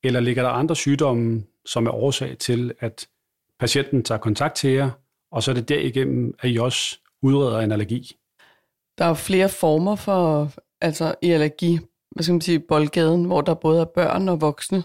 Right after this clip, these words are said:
Speaker 2: Øh, og mange voksne med, altså allergier fra maveregionen og sådan noget, de kommer med nogle helt andre symptomer. Men de fleste af dem, der har, altså pollenallergi, det er jo sådan meget klassisk, men derfor kan man godt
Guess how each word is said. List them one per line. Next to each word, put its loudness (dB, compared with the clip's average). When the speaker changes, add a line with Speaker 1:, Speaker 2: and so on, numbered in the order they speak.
Speaker 2:
Øh, 2
og 2
mange 2
voksne 0
med, 2
altså -2
allergier 0
fra -2
maveregionen 2
og -2
sådan -4
noget, -2
de -4
kommer 0
med 4
nogle 2
helt 0
andre 2
symptomer. -2
Men 4
de 2
fleste 0
af 2
dem, 2
der 0
har, 0
altså -4
pollenallergi, 0
det 2
er 6
jo 4
sådan 2
meget 2
klassisk, -2
men 2
derfor 0
kan 0
man 2
godt 0